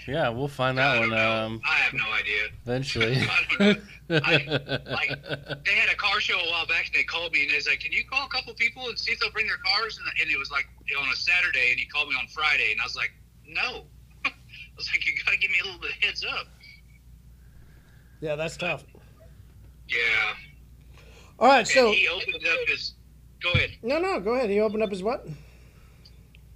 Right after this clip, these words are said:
Speaker 2: He opened up his brewery on, like, a Friday, and Monday they shut Bricktown down for Corona.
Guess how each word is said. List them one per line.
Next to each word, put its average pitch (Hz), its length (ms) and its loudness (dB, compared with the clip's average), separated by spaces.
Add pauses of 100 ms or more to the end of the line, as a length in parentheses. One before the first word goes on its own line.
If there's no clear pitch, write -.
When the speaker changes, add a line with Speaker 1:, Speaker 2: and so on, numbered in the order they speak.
(300)
Speaker 2:
He - 140 2
opened 214 260 -4
up 196 80 -4
his 143 140 -4
brewery 160 580 -2 (720)
on, 135 160 -6
like, 135 180 -2
a 120 60 -4
Friday, 175 640 2 (460)
and 131 120 -2 (100)
Monday 151 420 0
they 120 140 0
shut 131 340 2 (100)
Bricktown 139 500 -2
down 120 420 2 (580)
for 143 160 -6 (580)
Corona. 123 340 -2